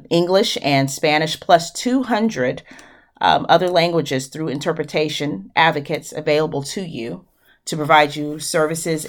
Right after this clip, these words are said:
in need, um, at a moment's notice, um, to provide you that assistance if needed.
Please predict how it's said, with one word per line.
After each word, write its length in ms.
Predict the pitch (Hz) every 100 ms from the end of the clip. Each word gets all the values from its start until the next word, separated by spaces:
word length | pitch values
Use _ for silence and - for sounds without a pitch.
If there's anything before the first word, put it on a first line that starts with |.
| -
in 240 | 147 143
need, 400 | 139 143 156 220 - _ _ _ _ _
um, 320 | 78 143 139 - -
at 140 | 143
a 40 | 143
moment's 380 | 139 139 139
notice, 600 | 147 131 131 170 - - - _ _ _ -
um, 220 | 151 143
to 120 | 143
provide 360 | 147 139 143 143
you 80 |
that 200 | 143 143
assistance 760 | 135 139 156 151 143 143 165 - -
if 160 | 139
needed. 480 | 143 135 123 107 151